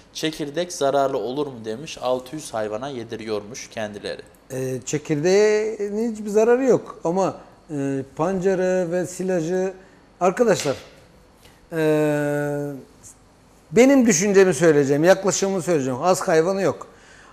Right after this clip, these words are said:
Speaker 2: Ama koyunculuk çok fazla, bunlar bakın,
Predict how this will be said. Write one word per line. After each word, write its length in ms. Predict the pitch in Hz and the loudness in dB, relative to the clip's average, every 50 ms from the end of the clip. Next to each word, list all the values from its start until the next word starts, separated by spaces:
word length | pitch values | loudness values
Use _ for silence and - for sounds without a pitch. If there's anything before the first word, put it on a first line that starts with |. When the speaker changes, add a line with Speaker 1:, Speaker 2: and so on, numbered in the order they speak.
| - - _ | -20 -12 _
Speaker 2:
Ama 380 | - 196 220 226 214 208 196 - | -2 0 2 2 2 2 -2 0
koyunculuk 800 | - 233 277 277 277 254 214 214 208 220 240 233 - - - - | 4 4 6 6 6 4 4 4 4 4 4 2 -2 -8 -6 0
çok 200 | - 262 254 254 | 2 2 2 2
fazla, 540 | - 220 214 190 185 175 190 214 233 233 240 - - - - - - | 4 4 4 4 4 4 2 2 2 2 0 -6 -16 -20 -18 -8 -2
bunlar 340 | 180 240 247 226 214 202 196 | 0 2 4 4 4 4 2
bakın, 320 | 208 180 - 165 139 117 | 0 0 -2 -4 -6 -6